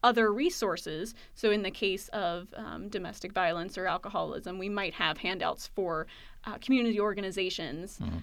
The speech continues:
Speaker 1: so that people can, you know, take one and th-, they're not pressured to have to actually talk to anybody about it
Speaker 2: Right,
Speaker 1: and, uh,
Speaker 2: right.
Speaker 1: ask those, those kind of uncomfortable questions.
Speaker 2: Right.
Speaker 1: But we do have the resources. Um, we are trained to, to know what we have in the community, as well as, um,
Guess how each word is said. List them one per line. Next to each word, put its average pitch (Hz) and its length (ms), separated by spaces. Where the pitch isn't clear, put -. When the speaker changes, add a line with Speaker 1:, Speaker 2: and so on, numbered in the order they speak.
Speaker 1:
so 233 120
that 208 160
people 220 280
can, 196 400
you 226 100
know, 196 140
take 294 320
one 269 260
and 208 240
th-, 202 180
they're 208 140
not 196 180
pressured 196 400
to 208 80
have 208 180
to 185 100
actually 180 400
talk - 240
to - 100
anybody 175 380
about - 320
it - 120
Speaker 2:
Right, 92 180
Speaker 1:
and, 202 200
uh, - 40
Speaker 2:
right. 160 200
Speaker 1:
ask - 220
those, - 380
those 233 160
kind 285 220
of 247 60
uncomfortable 226 520
questions. - 400
Speaker 2:
Right. 85 140
Speaker 1:
But 277 100
we 294 220
do 330 340
have 285 320
the 302 80
resources. 311 800
Um, 208 340
we 220 140
are 208 200
trained 220 420
to, 220 280
to 214 180
know 220 440
what 214 140
we 226 80
have 208 240
in 220 80
the 220 60
community, 220 600
as 202 220
well 190 200
as, 196 360
um, 180 400